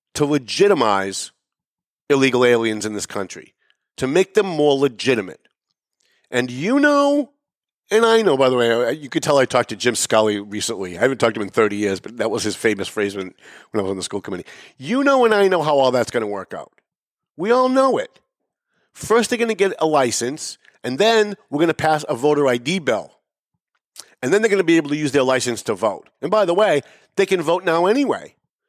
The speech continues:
Illegal aliens vote in every election. We know this.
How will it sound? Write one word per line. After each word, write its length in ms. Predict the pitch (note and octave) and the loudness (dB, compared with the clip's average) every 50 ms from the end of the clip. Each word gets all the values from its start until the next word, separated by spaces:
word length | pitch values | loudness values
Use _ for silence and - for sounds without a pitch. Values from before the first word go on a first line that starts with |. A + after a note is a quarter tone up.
| _ | _
Illegal 360 | - D#3+ G#3 C4+ B3+ C4 B3+ B3 | -4 -2 0 0 0 0 2 2
aliens 400 | B3+ C4 C4 B3+ A#3+ G3+ D#3 C3+ | 2 2 2 0 -2 -2 -2 0
vote 200 | F#3+ G#3+ G#3+ F#3+ | 0 2 2 2
in 40 | |
every 220 | F#3 F#3+ F3+ F#3 F3+ | 0 0 0 2 2
election. 480 | E3+ E3 F3 F#3 F#3 - - A2 A#2 | 2 4 2 2 0 -2 -6 -8 -6
We 120 | C3+ D#3+ E3 | -4 -4 -2
know 240 | D#3 D#3 F#3+ G#3 F#3 | 0 2 2 2 0
this. 480 | G#2+ G#2+ B2 D3+ C#3+ - - - - | -2 -2 -4 -4 -4 -6 -8 -8 -10